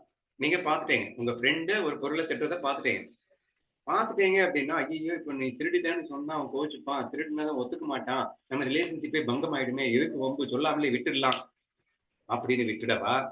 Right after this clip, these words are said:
அல்லது நான் வந்து சொல்லவா,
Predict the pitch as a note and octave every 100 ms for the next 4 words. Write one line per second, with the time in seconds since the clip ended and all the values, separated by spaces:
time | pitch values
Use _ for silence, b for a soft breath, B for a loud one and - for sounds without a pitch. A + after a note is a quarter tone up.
0 | - _ _ _ G#2+ C#3 D3 B2+ D3+ D#3+
1 | - - _ _ _ - C#3+ C3+ C3 D#3
2 | D3+ A#2+ C#3 F3 C3 A#2+ D3 D3 -